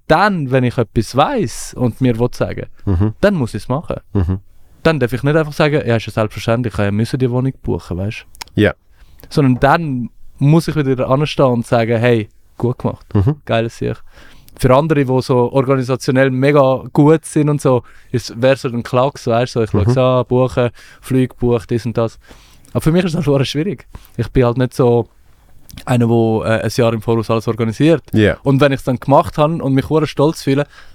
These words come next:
Speaker 1: dann darf ich das mir auch sagen, weißt du?
Speaker 2: Absolut.
Speaker 1: Und egal,
Speaker 2: Ja.
Speaker 1: egal wie, äh, relativiert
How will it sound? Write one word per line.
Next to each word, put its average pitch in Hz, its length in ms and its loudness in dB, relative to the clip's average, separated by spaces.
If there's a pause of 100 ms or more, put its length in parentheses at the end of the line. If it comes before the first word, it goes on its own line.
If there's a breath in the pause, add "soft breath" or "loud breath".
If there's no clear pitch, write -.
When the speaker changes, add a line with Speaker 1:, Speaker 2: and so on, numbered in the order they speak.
(260 soft breath)
Speaker 1:
dann 123 240 0
darf 131 200 2
ich - 120 -6
das - 320 -4
mir 110 260 0
auch 104 80 -2
sagen, 110 380 -4
weißt - 340 -8 (320 soft breath)
du? - 60 -2
Speaker 2:
Absolut. 98 440 0
Speaker 1:
Und 117 160 0
egal, 123 640 2
Speaker 2:
Ja. - 100 -6
Speaker 1:
egal 120 460 2
wie, 123 120 0
äh, 120 560 0
relativiert 117 720 -2